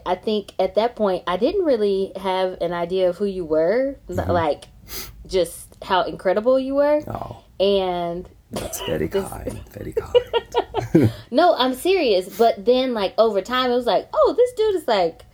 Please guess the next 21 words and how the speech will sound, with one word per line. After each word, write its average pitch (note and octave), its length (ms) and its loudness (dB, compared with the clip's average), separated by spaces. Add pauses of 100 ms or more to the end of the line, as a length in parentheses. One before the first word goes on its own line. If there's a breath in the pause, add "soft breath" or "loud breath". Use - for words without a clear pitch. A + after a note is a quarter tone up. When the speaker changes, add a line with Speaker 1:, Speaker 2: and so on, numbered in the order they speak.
(200 soft breath)
Speaker 1:
really A#3+ 280 2
solid E4 440 -2 (160)
and F3+ 520 0
can F#3 180 -4
really A#3 200 -2
play." B3 600 0
And F#3 340 0 (340 loud breath)
I A3 100 -6
don't A#4+ 200 0
think F4+ 200 2
I B3 100 2
found G#3 400 0
out F#3 200 0
that D#3 140 -4
you D#3+ 160 -8
sa-, F#3 320 0 (220)
sang G#3+ 540 -2
until D3+ 720 -4 (1120)
a E3 80 -2
few G#3 200 -6
years F3 360 0